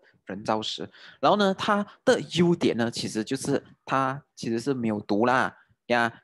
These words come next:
也没有放射性，然后助，助燃性，然后不沾油，呃，不沾油，Teflon，呀，就是你不沾油锅，其实也是人造的，它就是 coat 一层，呀，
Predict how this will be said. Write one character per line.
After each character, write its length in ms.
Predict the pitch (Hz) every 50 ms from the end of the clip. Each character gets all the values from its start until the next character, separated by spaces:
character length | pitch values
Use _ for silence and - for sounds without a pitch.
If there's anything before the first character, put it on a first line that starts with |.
| _
也 120 | - 113 104
没 100 | 104 113
有 80 | 107
放 200 | 104 - 117 123
射 160 | 123 - 123 117
性， 440 | - - 127 127 127 127 131 127 - - - _ -
然 100 | 120 110
后 60 | 120
助， 380 | - - 160 147 117 82 - _ - - - -
助 240 | - 120 110 107
燃 320 | 107 101 104 113 127 - -
性， 480 | - - - 160 151 151 147 151 151 143
然 100 | 123 107
后 80 | 123 135
不 180 | - - 170
沾 360 | 151 156 - 147 131 135 135 131
油， 280 | 120 117 123 135 165 175 - - - _ _ _
呃， 200 | - 113 120 110
不 160 | - - 180 180
沾 240 | - 180 165 165
油， 320 | 156 147 165 180 - - _ _ _ _ _ _ _ _ _
Teflon， 600 | - - 151 147 - - 180 165 135 98 - - _ _ _ _ _ _ _ _ _
呀， 300 | - 135 127 131 135 - _ _ _ _
就 100 | - 151
是 80 | 156 160
你 160 | 147 131 123
不 160 | 135 - -
沾 220 | 208 - 208 190 185
油 140 | 180 175 180
锅， 360 | 180 - 170 170 170 165 165 - _ _ _ _
其 80 | _ -
实 100 | 131 127
也 100 | 120 117
是 160 | 107 - 139 131
人 180 | 120 110 113 117
造 160 | - 117 123
的， 240 | 131 107 - - _ _ _ _ _ _ _ _
它 80 | - 123
就 100 | 123 143
是 100 | 131 - -
coat 260 | - - - - - -
一 60 | 175
层， 400 | - - - - 95 107 104 - _ _ _ _ _ _ _ _ _ _ _ _ _ _ _ _ _ _ _ _ -
呀， 300 | - 127 123 127 156 -